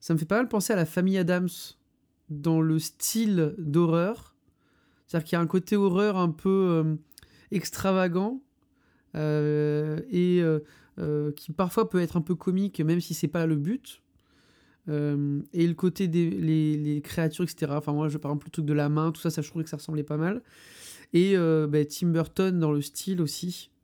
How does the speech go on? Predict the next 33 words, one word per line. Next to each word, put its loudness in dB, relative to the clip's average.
Euh, 0
Sleepy -4
Hollow, 2
par -4
exemple, -2
pour -6
moi, 0
c'est -6
complètement -4
ça, -2
ce -6
qui -8
est -2
recherché, -10
hein. -10
C'est -6
vraiment 0
ce -6
côté, 0
euh, 2
c'est -2
de 0
l'horreur, 2
mais 0
avec -2
un 2
côté -2
cartoon -4
et 2
un -2
côté, -2
euh, 0
euh, -6